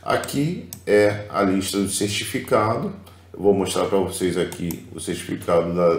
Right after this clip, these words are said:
da, da linha quatro, que é o da dois quatro, dois oito quatro, três meia quatro, quatro cinco quatro.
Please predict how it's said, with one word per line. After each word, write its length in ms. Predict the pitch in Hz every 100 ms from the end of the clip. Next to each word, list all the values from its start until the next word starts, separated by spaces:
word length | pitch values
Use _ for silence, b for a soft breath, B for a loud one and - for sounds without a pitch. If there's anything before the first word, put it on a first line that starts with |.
| -
da, 440 | 80 85 82 78
da 180 | 76 87
linha 280 | 82 87 95
quatro, 500 | - 120 120 - - - - b b b b -
que 60 |
é 20 | 85
o 40 |
da 120 | 82
dois 340 | 82 85 80 -
quatro, 460 | 90 101 101 -
dois 160 | 87 82
oito 200 | 82 -
quatro, 320 | - 92 90
três 140 | 85 85
meia 140 | 82
quatro, 340 | 80 85 82 -
quatro 260 | 85 85
cinco 240 | 85 - 92
quatro. 480 | 104 104 - -